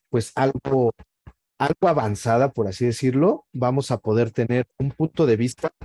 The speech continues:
a nivel del endpoint, ¿no? Que podemos ver cuál es el host, a dónde quiso hacer la conexión, qué tipo de procesos abrió, pero al mismo tiempo, si tenemos también alertas que vengan desde, vamos a suponer, el Next Generation Firewall de Palo Alto,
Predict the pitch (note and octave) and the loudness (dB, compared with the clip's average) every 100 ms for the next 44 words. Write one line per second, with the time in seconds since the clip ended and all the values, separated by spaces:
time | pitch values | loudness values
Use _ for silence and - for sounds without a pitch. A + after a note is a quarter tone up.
0 | - _ - G#2+ G#2+ B2 A#2+ A#2+ A#2+ A#2+ | -20 _ -4 -2 2 2 4 4 2 0
1 | A2+ F#2+ F2+ - C#3 - G#2+ A2+ A#2 A#2+ | -4 -6 -6 -6 -6 -4 -2 0 2 0
2 | G#2 A#2+ A#2 - - _ - F3 D#3+ C#3 | 2 2 0 -4 -20 _ -2 2 2 2
3 | A2 G#2+ C#3+ C#3 C#3 C#3 B2+ B2+ B2+ A#2+ | 0 -2 0 2 2 2 0 0 0 -2
4 | A2+ A#2+ A#2+ A#2 B2 A#2 G2+ G#2 G2+ - | -4 -2 -2 0 0 0 -2 -4 -6 -4
5 | C#3+ C#3 C#3 C3 C3+ B2 B2 B2+ A2+ G#2 | 0 0 2 -2 -2 -2 -2 0 0 0
6 | A2 G2+ A2+ A#2 A#2 G#2+ G2+ A#2 A#2 - | -4 -2 -4 -4 -4 -2 0 0 0 -2
7 | _ - - _ A#2+ A#2 A2+ B2+ B2+ C3+ | _ -20 -20 _ 2 2 2 0 0 -2
8 | - C#3 C3 C3+ B2 A2+ A2+ A#2 C#3 C#3 | 0 0 0 -2 -4 -2 0 0 -2 -2
9 | - A2 A2 B2 A#2+ A2+ B2 A#2+ B2 A2+ | -2 -2 0 0 0 2 2 2 -2 -2
10 | A2+ G2+ A#2 A#2 A2+ G2+ F#2 F#2+ F#2 G#2 | -2 -2 -2 0 0 -2 -4 -6 -4 -2
11 | A2+ G#2+ G2+ F#2+ G#2+ A2+ A2+ A#2 - A#2 | -2 -4 -6 -6 -2 0 2 0 -2 -2
12 | A2 A#2 A2 A2+ A2+ A2+ G#2 A2 A#2+ B2 | -2 -2 -2 0 0 0 -2 0 2 2
13 | F3 | 0